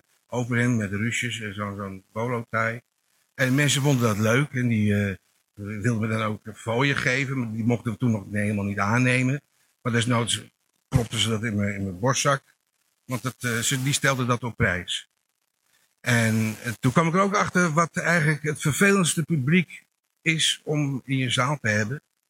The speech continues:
En dat is, eh, mensen die afkomen op modern klassiek. Zeg maar de, de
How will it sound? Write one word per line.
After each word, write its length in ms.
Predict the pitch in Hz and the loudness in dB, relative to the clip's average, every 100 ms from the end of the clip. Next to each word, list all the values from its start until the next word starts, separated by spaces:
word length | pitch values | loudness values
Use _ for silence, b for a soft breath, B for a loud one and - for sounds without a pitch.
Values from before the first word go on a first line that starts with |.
| _ _ _ _ _ _ _ | _ _ _ _ _ _ _
En 400 | 131 131 127 123 | 2 4 2 2
dat 200 | 127 135 | 0 -2
is, 360 | 123 131 113 - | 0 2 2 2
eh, 260 | 127 120 120 | 0 0 0
mensen 400 | 127 135 131 131 | 2 4 4 0
die 120 | 127 | 0
afkomen 440 | 127 127 131 123 120 | 0 0 2 4 4
op 200 | 120 - - - - _ _ _ _ | 0 4 4 4 -6 _ _ _ _
modern 440 | - 117 123 131 120 | 0 2 4 2 2
klassiek. 640 | 120 110 - 107 - - _ _ _ _ _ _ _ _ _ - _ | 2 2 0 -2 -8 -20 _ _ _ _ _ _ _ _ _ -20 _
Zeg 200 | - 123 | -2 0
maar 140 | 120 123 | 2 2
de, 300 | 117 117 120 | 4 4 2
de 240 | 123 120 | 2 0